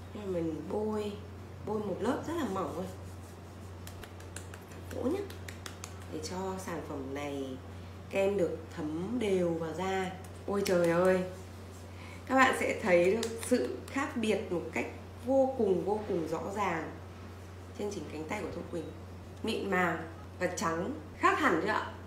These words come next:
Hi. Đó. Thế nên là tại sao Thu Quỳnh nói rằng với một cái làn da đen lì nhất đi chăng nữa thì khi chúng ta sử dụng sản phẩm này thì, ờ,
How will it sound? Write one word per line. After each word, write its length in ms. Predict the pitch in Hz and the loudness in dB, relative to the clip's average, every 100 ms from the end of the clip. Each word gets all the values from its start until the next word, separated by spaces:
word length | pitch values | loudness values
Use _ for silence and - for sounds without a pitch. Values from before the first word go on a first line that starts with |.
| - - - - - - | -12 -14 -14 -12 -12 -6
Hi. 260 | 294 330 320 320 - - - - - - - - - - - - - - | -2 0 0 -4 -10 -12 -12 -12 -12 -12 -12 -12 -14 -14 -14 -14 -12 -4
Đó. 460 | 160 165 214 - - - - - - - | -2 2 4 2 0 -6 -10 -10 -10 -4
Thế 100 | 202 | 2
nên 300 | 233 254 254 | 8 10 10
là 200 | 233 190 185 | 8 6 6
tại 180 | 208 233 | 4 4
sao 260 | 233 233 220 | 4 4 4
Thu 80 | 214 | 2
Quỳnh 200 | 226 196 | 2 4
nói 240 | 160 165 170 | 4 4 6
rằng 380 | 214 196 170 165 | 6 6 4 6
với 260 | 165 170 | 6 6
một 160 | 214 - | 4 4
cái 100 | 175 | 4
làn 240 | 196 185 175 | 6 4 4
da 320 | 196 196 196 | 6 6 6
đen 280 | 214 214 208 | 4 2 2
lì 220 | 202 185 180 | 4 4 6
nhất 140 | 254 - - - - - | 6 6 0 -8 -12 -6
đi 80 | 226 | -2
chăng 180 | 226 220 | 2 4
nữa 220 | 226 - - - - | 4 2 -2 -4 0
thì 120 | 208 | 2
khi 320 | - 330 311 240 | 6 6 6 4
chúng 120 | 180 | 2
ta 120 | 233 | 4
sử 240 | 233 190 | 4 4
dụng 200 | 175 170 - | 4 2 0
sản 100 | 151 170 | -4 -2
phẩm 200 | 147 151 | 0 4
này 220 | 156 139 - - - | 4 2 -2 -4 2
thì, 180 | 165 160 | 6 6
ờ, 280 | 147 143 | 6 2